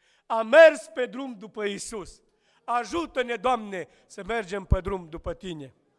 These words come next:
Știți ce înseamnă aceasta? După ce te-a vindecat Domnul și ți-a făcut bine, după ce vezi realitatea spirituală, să te duci după Domnul. Și vă spun unde s-a dus Domnul și apoi încheiem.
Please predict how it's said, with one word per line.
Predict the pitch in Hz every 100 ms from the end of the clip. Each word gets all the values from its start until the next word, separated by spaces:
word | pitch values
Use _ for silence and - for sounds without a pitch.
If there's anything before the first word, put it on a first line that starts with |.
| _ _ _
Știți | _ 262 -
ce | 208
înseamnă | 196 202 175
aceasta? | 151 202 185 _ 127 _ _ _ _ _ _
După | 190 226 247
ce | 254
te-a | 254 240
vindecat | 208 233 220 - 269 202
Domnul | 214 185 170
și |
ți-a | _ 196
făcut | 165 - 226
bine, | 156 175 175 _ _ _ _
după | 185 254 262
ce | 254 247
vezi | 302 294 240
realitatea | 233 214 196 - 214 185 220
spirituală, | 208 - 180 175 175 180 202 - _
să | _ 190
te | - 190
duci | 196 165
după | 160 - 170
Domnul. | 165 160 147 131 110 _ _ _
Și | -
vă | 190 202
spun | - 247 214
unde | 190 175
s-a | 185 160
dus | 151 147
Domnul | 165 151 139 120 _ _
și | _ 247
apoi | - 196
încheiem. | 170 - 151 139